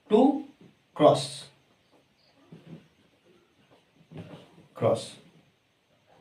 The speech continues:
রাস্তা, to cross the road, cross, আচ্ছা, এখানে আমরা লিখে দিই the road। ওকে,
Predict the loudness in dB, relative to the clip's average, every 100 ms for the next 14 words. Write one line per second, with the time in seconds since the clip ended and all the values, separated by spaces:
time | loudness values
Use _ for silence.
0 | _ _ _ _ _ _ _ _ 2 2
1 | 2 -6 -12 -14 -18 -10 -10 -10 -16 _
2 | 8 10 10 8 8 8 6 -2 -14 _
3 | _ _ _ _ _ _ _ _ _ 0
4 | 2 2 -2 -6 -4 -2 -2 2 2 4
5 | 2 0 -4 -2 2 0 0 -12 _ _
6 | _ _ _ _ -2 0 0 -6 -20 _
7 | _ _ _ _ _ _ _ _ _ _
8 | _ _ _ _ _ -8 -8